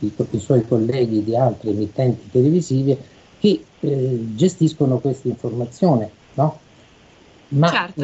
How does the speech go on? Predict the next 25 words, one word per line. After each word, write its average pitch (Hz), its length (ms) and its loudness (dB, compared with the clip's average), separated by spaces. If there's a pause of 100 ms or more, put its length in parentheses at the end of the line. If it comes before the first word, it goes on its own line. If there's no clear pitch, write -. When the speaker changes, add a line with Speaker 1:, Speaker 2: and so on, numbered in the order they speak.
(140)
Speaker 1:
eh, 135 60 -2
n-, 139 680 2
non 165 160 2
c'è - 360 -2
nessuno 135 640 0
che 123 120 -2
si 127 160 -6
assume 127 520 0
un, 127 320 2
una 135 240 -2
responsabilità, 123 920 0 (100)
perché - 240 -4
anche 185 220 0
il - 80 -2
fatto - 400 -2
di 123 160 -4
far 120 260 -6
parlare 131 560 2 (220)
il, 123 180 -4
il 127 180 -4
Presidente 127 560 -2
del 120 160 0
Consiglio, 127 600 0
poi 131 440 2 (140)
un, 123 140 0